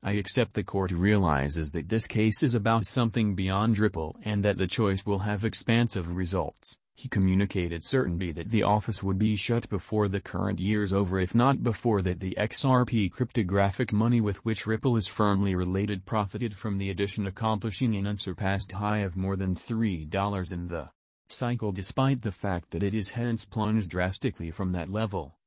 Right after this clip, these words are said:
It is riding the freshest crypto wave, having acquired than three hundred seventy percent year to date, created to permit banks and other monetary administrations associations to get cash across borders all the more quickly and at a cheaper. Ripple's innovation is utilized to move cash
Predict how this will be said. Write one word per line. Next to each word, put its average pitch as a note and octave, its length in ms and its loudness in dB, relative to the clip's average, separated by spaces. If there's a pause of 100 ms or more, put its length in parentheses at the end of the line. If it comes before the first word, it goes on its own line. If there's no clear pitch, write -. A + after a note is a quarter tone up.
It A2 100 -2
is G2 160 -2
riding A2+ 400 0
the F#2+ 120 -2
freshest B2 580 -4
crypto F#2 440 0
wave, F#2 300 -2
having A2+ 380 2
acquired G2 480 -2
than F#2+ 180 -2
three B2 300 -2
hundred A2 420 -2
seventy A2+ 440 0
percent G#2+ 420 -4
year F#2+ 280 -2
to G2 140 -8
date, G#2 320 -2
created G2+ 540 -4
to F#2+ 80 -6
permit G2 420 -4
banks A#2+ 320 0
and G2+ 160 -2
other A2 240 0
monetary G2+ 640 0
administrations G#2 880 -4
associations A#2 840 -4
to - 120 -6
get G#2 260 -2
cash B2+ 340 -4
across G#2 420 -2
borders A2+ 560 -2
all G#2+ 220 -2
the G2+ 100 -2
more G#2+ 240 0
quickly B2 520 0
and F#2+ 140 -2
at F#2+ 140 2
a E2+ 60 -4
cheaper. A#2 420 -4
Ripple's G2+ 400 -2
innovation F#2+ 680 -2
is D#2+ 180 -6
utilized F2+ 720 2
to F2 100 -6
move F2 280 2
cash F#2 580 -2